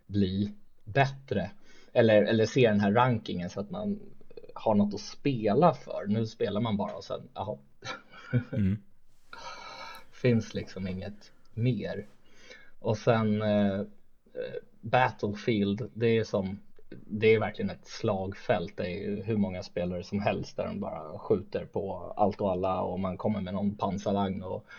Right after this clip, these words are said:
Speaker 1: ja, jag vet inte, det, det är inte kul att döda någon med en pansarvagn för då är man O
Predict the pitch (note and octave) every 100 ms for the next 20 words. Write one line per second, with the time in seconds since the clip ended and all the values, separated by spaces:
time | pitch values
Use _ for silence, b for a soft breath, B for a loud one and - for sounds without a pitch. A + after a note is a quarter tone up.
0 | B B B B - G#2+ G#2+ G#2 G2 F2
1 | F2+ A2 - B2 A#2+ A2+ A2+ - G#2+ G2
2 | G2 F#2+ F2+ b b b b - G2+ A#2
3 | G2+ E2 F2+ C3 B2 F#2 E2+ F#2+ F#2+ G#2+
4 | F2+ E2+ F#2 E2+ F#2 F#2+ G#2 G#2 G2+ F#2
5 | F2+ F2+ G#2+